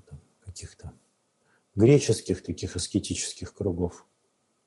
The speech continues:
И мне запомнилась встреча с одним из них. Он там в начале встречи, а мы были незнакомы,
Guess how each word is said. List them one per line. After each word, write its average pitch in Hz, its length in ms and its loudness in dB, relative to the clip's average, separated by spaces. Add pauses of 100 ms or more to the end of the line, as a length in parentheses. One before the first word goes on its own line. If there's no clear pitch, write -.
(880)
И 123 120 4
мне 170 420 10
запомнилась 143 640 8
встреча 123 960 4
с - 140 -6
одним 117 280 6
из 110 160 2
них. 190 280 6 (2250)
Он 131 420 8
там 101 560 4 (3250)
в 98 100 -2
начале 113 460 6
встречи, 95 680 4
а 98 120 2
мы 110 140 6
были 110 220 6
незнакомы, 104 760 4